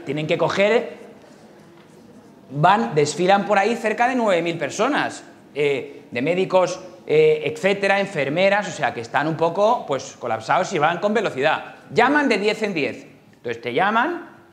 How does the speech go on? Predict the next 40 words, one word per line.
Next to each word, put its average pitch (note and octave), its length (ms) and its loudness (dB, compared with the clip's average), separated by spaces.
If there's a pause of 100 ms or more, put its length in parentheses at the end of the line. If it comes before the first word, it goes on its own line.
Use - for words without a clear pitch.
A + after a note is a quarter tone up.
(360)
te G#2+ 60 -14
llaman F#3+ 560 -6
y D#3 460 -8 (260)
tú F3+ 160 2
pasas E3+ 300 -2
ahí, A3 480 -2 (480)
es A3 240 -2
un G3 80 -6
sitio C4 220 -4
igual A3 240 0
que E3 100 -2
este, A2+ 340 -8 (100)
y D3 80 -6
pasas F#3 320 -2
aquí. C#3+ 340 -12 (480)
Te C#3 80 0
llaman G3+ 420 0
de D#3+ 80 -2
diez F#3 220 0
en A3 120 -2
diez C#4+ 400 2
y D3+ 100 -4
tú E3+ 180 2
llegas G3 460 2
aquí C4 540 -2 (360)
y D#3+ 140 -2
es, F#3+ 260 -2
hay F3 140 0
un F#3 100 -4
atril G3 420 -6
exactamente F#3 720 -4
igual F#3+ 240 0
que B3 160 0
este C#4+ 500 -6 (160)
y D3 80 -4
aquí F3 240 -2
hay G#3 260 0 (480)
unos G3 300 0
primeros G#3 480 0
ordenadores A3 800 0